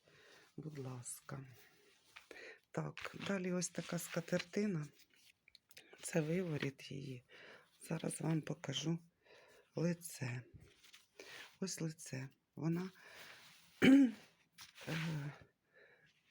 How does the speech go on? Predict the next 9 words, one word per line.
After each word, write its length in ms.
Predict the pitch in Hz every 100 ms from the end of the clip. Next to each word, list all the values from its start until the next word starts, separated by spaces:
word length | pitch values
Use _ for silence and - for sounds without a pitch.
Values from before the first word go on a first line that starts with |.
| - -
я 220 | 156 175
так 460 | - 156 - - -
вважаю, 760 | - - 151 160 151 151 139 131
що 240 | - 143
вона 300 | 139 143 135
плетена. 640 | 123 143 135 - - 139 135 - - - - - - -
Машинне 680 | 165 156 - 131 131 147 156
тут 260 | - 175 -
плетіння. 720 | 196 202 - 202 190 190